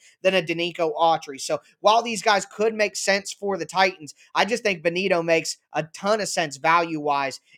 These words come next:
in this spot at ninety. One thirty-one would be just absolutely ideal if he gets there. The next guy is from Ole Miss. It's Sam Williams, six-foot-three, two hundred sixty-one pounds. So we're to a guy who could play some four three,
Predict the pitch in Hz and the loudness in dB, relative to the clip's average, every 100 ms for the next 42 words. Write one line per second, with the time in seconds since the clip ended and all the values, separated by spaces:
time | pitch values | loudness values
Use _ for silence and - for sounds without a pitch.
0 | _ 175 180 180 160 - 175 165 156 135 | _ -4 -2 -2 -4 -2 2 4 2 0
1 | 170 170 170 170 160 165 170 165 175 160 | -2 -2 -4 -4 -4 -2 -4 -2 -2 -2
2 | 147 156 160 151 143 139 139 135 123 147 | -4 -4 -2 -2 -6 -8 -10 -10 -8 -8
3 | - 165 165 - 160 147 147 127 143 139 | -2 2 2 0 -8 -8 -8 -4 -4 -4
4 | 147 135 131 151 143 143 135 - 139 120 | -6 -6 -8 -12 -8 -6 -6 -6 -6 -8
5 | - _ 165 208 233 - 220 208 - 190 | -18 _ 2 2 2 2 2 2 -2 -2
6 | 185 196 180 190 196 180 - - 190 185 | 0 2 2 0 0 -6 -4 0 0 2
7 | 170 170 180 190 190 190 180 - 175 175 | 2 2 0 -4 -4 -6 -6 -6 -8 -6
8 | 180 180 180 180 175 170 160 170 - 170 | -6 -6 -6 -4 -2 -4 -4 -8 -10 -8
9 | 160 151 156 165 160 - - - 196 190 | -6 -4 -4 -4 -8 -16 -20 2 6 6
10 | 185 208 226 277 262 247 233 226 226 220 | 6 0 0 0 0 4 4 4 2 -4
11 | 214 208 208 - 208 214 214 214 220 202 | -2 -2 -4 -4 0 0 -2 -4 -4 -6